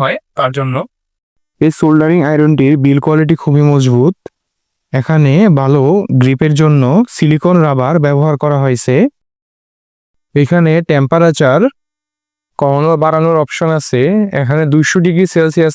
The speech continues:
থেকে চারশো পঞ্চাশ ডিগ্রি সেলসিয়াস পর্যন্ত বাড়ানো বা কমানো যায়। সোল্ডারিং আয়রনটির ভিতরে যদি আমরা দেখি, এটি খুলে আমরা যে কোনো সময়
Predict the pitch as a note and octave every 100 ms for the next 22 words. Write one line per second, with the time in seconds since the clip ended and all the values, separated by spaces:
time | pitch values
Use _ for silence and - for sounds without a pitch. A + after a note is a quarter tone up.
0 | - D3 C3+ C#3+ F3 C#3+ C#3+ E3 - D3
1 | C#3 D3+ D3+ E3 E3 - D3 D3 D#3+ D3+
2 | D#3 D3+ D3+ C#3+ B2+ D3 A#3+ _ _ _
3 | _ _ _ C3+ C3+ C#3 D3 D#3 D3+ D3
4 | C#3 D3 C3 B2 C#3 B3+ _ _ _ _
5 | _ _ _ _ _ _ _ _ _ _
6 | _ _ _ _ _ _ _ _ _ _
7 | _ _ _ _ - D#3+ D#3+ F#3+ G3 G3
8 | F#3+ E3 F3 F#3 F#3 F#3 F3+ E3+ D#3+ D3+
9 | C#3+ D3 C4 - _ _ _ _ _ _
10 | _ _ _ _ _ _ D#3 E3 F#3+ A3
11 | G#3 F#3 F3 C#3+ E3 C4 G#3 _ F3 G3
12 | G3 G3+ E3